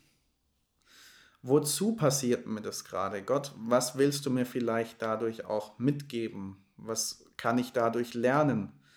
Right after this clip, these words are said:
Wie kann mich das auch, diese Erfahrung weiterbringen, stärker machen und so weiter?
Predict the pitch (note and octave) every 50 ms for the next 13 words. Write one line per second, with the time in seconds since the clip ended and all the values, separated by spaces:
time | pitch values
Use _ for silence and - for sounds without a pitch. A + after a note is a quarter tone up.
0 | - - - - _ _ - B2+ A#2 - - C3 B2+ C#3+ C#3 C3+ B2 - - C3+
1 | C#3 C3+ - - G2+ C3 - - - - - - C3+ C3+ C3+ B2+ D#2+ F#2+ - -
2 | B2+ B2+ B2+ B2 B2 A#2 A2+ A2+ B2+ D#3 F3 E3+ E3 C3+ - - A2+ G#2+ G#2+ G#2+
3 | G#2 G#2 - - A2 A2+ B2+ C#3 C#3 - A2 G2+ G2+ F#2+ - - E2+ - - G2
4 | G2 - - G#2+ G#2 G2+ G#2 - - - -